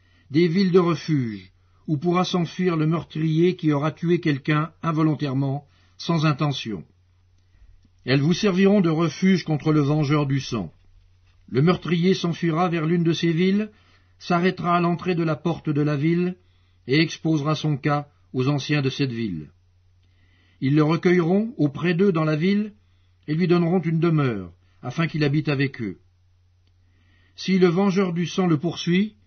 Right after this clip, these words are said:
ils ne livreront point le meurtrier entre ses mains. Car c'est sans le vouloir qu'il a tué son prochain, et sans avoir été auparavant son ennemi.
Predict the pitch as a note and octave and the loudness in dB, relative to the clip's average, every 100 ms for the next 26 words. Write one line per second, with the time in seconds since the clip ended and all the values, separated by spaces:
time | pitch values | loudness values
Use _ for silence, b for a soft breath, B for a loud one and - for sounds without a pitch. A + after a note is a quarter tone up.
0 | _ _ _ C3+ D3+ D#3 F3 A3+ F#3+ F3+ | _ _ _ -4 2 4 4 4 2 0
1 | F3+ D#3+ F3 E3+ D#3+ C3 D3 D3 D#3 D3+ | -2 -2 -2 0 0 -2 -4 0 2 0
2 | C#3 C#3+ D3 C3+ A2+ E2 _ _ _ _ | -2 -4 -2 -2 -4 -10 _ _ _ _
3 | _ _ _ _ - D#3 D#3+ - D#3+ A3 | _ _ _ _ -4 2 2 2 0 2
4 | G3+ D#3 D#3+ D#3+ D#3+ C3+ C#3+ C3+ - D3 | 4 4 6 6 4 0 -2 -2 0 0
5 | C3+ C3 - C3 - C3+ D3 - _ - | 0 -4 -4 -6 0 0 -2 -6 _ -12
6 | - F3 F3 E3+ D#3+ D#3+ E3 D3+ D3 C#3 | -4 0 2 2 0 2 4 4 4 2
7 | C3+ C3+ D3 - C3+ C3 A#2+ G2+ D#2 | 2 0 -2 -2 0 0 0 -4 -8